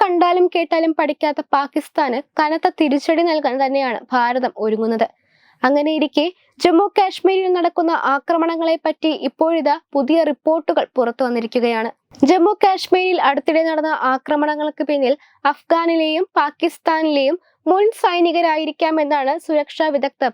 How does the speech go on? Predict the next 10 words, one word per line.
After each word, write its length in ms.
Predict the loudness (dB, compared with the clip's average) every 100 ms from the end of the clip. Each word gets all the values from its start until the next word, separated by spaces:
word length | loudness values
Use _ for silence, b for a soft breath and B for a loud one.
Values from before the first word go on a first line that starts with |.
| -2
പറയുന്നത്. 420 | -4 -4 -2 -4 -4 _ _ _ _ b b -2
അക്രമികൾ 480 | 0 2 2 0 -2 -2
സാധാരണ 480 | 0 0 0 0 0 0
ഭീകരവാദികളല്ല, 840 | -2 0 0 0 -2 -2 -2 -2 -4 -6 _ _ _ 2
അവർ 140 | 2 2
നന്നായി 260 | 2 0 0
പരിശീലനം 520 | -2 -2 -2 0 2 2
നേടിയവരും 500 | 2 2 0 0 -2 -4 _ -10
പ്രൊഫഷണലുകളുമാണെന്ന് 1120 | -4 -4 -4 -2 0 0 0 0 -2 -4 -4 -6 _
മുൻ 120 | 0